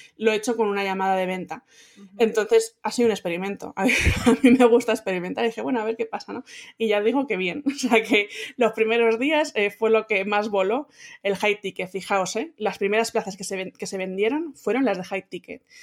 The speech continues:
Speaker 1: Que dije, "No puede ser". Pues así fue. O sea, las primeras fueron esas. Entonces dices, "Pues mira, las creencias que teníamos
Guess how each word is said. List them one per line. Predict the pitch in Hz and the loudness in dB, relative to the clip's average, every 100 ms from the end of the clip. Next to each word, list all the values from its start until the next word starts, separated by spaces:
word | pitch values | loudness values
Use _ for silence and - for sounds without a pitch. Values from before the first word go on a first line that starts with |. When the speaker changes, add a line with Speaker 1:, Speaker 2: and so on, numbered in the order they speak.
| - - | -20 -12
Speaker 1:
Que | |
dije, | 190 190 - | -10 -10 -8
"No | 196 | -6
puede | 254 233 - | 0 2 2
ser". | 190 165 _ _ | -4 -6 _ _
Pues | 180 - | -12 -10
así | 180 202 | -8 -8
fue. | - - | -10 -20
O | - _ - _ | -20 _ -20 _
sea, | 208 | -6
las | 190 | -4
primeras | 202 202 247 254 | -2 -2 -2 -2
fueron | 220 190 | -4 -4
esas. | 180 - - _ - - | -8 -12 -18 _ -20 -10
Entonces | 214 208 | -2 -2
dices, | 196 196 185 185 | -2 -2 -4 -4
"Pues | 190 190 | -8 -6
mira, | 202 | -4
las | 175 180 | -6 -6
creencias | 202 202 226 220 | -6 -4 -4 -6
que | 220 | -6
teníamos | - 226 277 302 349 - | -4 -2 0 0 -4 -10